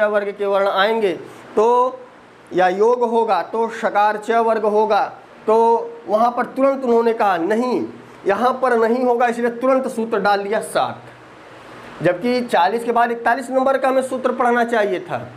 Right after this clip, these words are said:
लेकिन वरदाचार्य जी बहुत उच्च कोटि के व्यक्ति थे, विद्वान थे, मूर्धन्य विद्वान थे, इसीलिए उन्होंने कहा, "नहीं, पहले इसको जान लो कहाँ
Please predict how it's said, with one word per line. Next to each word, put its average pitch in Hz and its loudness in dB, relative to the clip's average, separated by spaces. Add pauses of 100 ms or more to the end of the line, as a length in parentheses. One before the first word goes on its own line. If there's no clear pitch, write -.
(380)
लेकिन 269 0 (760)
वरदाचार्य 226 0
जी 233 -2 (140)
बहुत 220 -2 (1900)
उच्च 247 2
कोटि 226 2
के 220 0
व्यक्ति 208 -2
थे, 214 0
विद्वान 196 2
थे, 208 -4
मूर्धन्य 196 0
विद्वान 202 0
थे, 196 0
इसीलिए 233 2
उन्होंने 214 0
कहा, 190 0
"नहीं, 185 0
पहले 208 0
इसको 233 0
जान 233 2
लो 240 2
कहाँ 247 -2